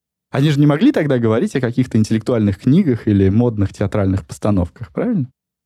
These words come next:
Интересы старичков, конечно, ограниченные, но почему-то в повести на каждом шагу Гоголь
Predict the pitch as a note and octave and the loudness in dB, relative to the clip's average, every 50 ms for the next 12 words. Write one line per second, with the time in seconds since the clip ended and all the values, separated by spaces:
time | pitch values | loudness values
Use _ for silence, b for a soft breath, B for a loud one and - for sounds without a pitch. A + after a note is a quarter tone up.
0 | _ _ _ _ _ _ _ - A2 - C#3 D#3 F#3+ F#3 - D3+ - - C3 C3 | _ _ _ _ _ _ _ -6 -4 -2 0 0 0 0 -2 -4 -4 -4 -4 -4
1 | C3 - - E3 B2 - B2 A#2 A#2+ A#2+ - - A#2 A2+ A2+ A#2+ B2 C#3+ F#3+ C4 | -4 -2 -4 -4 -4 -2 0 2 2 2 2 0 0 0 0 0 0 2 2 2
2 | C4 - - C#3 A2 F#2+ F2+ F#2 G#2 - _ _ _ _ _ - A#2 B2+ B2+ C3 | 2 2 0 2 2 2 2 0 -2 -6 _ _ _ _ _ -2 -2 -2 0 -2
3 | - - - D#3+ F#3 F#3 - C3+ - - _ - A3 A3+ F#3 D3 - - A#2+ A2+ | -4 -4 0 0 0 0 0 -4 -8 -6 _ -2 0 0 0 -2 -4 -2 0 0
4 | A#2 A#2+ - C3 B2 A2 A#2 A2 G#2+ - - A#2+ A#2 A#2 G#2+ G#2+ C3+ G#3 C4 A3 | 0 0 0 -2 -4 -2 -2 -2 -2 -2 -4 -4 -2 -2 -2 0 0 0 0 0
5 | D3 G#2+ F#2 G2 | -2 -2 -4 -6